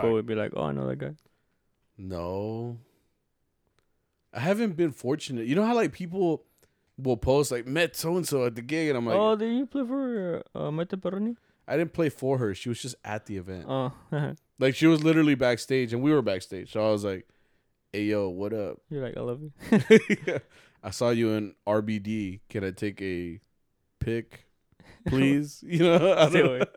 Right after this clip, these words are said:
Speaker 1: <laughs> Yeah, she took a pic with me, and, you know, I've held it close ever since, you know? <laughs>
Speaker 2: <laughs>
Speaker 1: But as far as playing for famous people, no, I can't say that I'm like, like, "Wow, like, so-and-so's there."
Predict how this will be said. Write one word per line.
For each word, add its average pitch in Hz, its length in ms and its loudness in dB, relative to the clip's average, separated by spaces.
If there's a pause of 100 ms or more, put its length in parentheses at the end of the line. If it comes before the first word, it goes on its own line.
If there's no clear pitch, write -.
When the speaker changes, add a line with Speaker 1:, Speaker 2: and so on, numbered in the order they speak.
(760)
Speaker 1:
<laughs> 139 280 4
Yeah, 139 160 8
she 117 140 -6
took 131 180 -2
a 131 40 0
pic 135 240 -2
with 123 140 0
me, 107 280 -4 (120)
and, 101 220 -4
you 101 100 0
know, 101 240 -4 (380)
I've 101 140 -4
held 117 200 2
it 110 80 -2
close 117 320 -6
ever 107 180 -6
since, - 380 -16
you 107 80 -20
know? 101 160 -20 (400)
<laughs> 381 720 0 (240)
Speaker 2:
<laughs> - 160 -20
Speaker 1:
But 175 140 8
as 170 100 6
far 226 200 4
as 226 120 4
playing 190 280 0
for 165 120 -12
famous 175 480 -6
people, 131 380 -4
no, 160 360 -8
I 156 120 -6
can't 190 340 -10
say 147 360 -4
that 131 120 0
I'm 117 140 -4
like, 110 280 -4 (840)
like, 90 160 -12
"Wow, 113 400 -4
like, 92 240 -6 (100)
so-and-so's 117 600 -2
there." 87 300 -10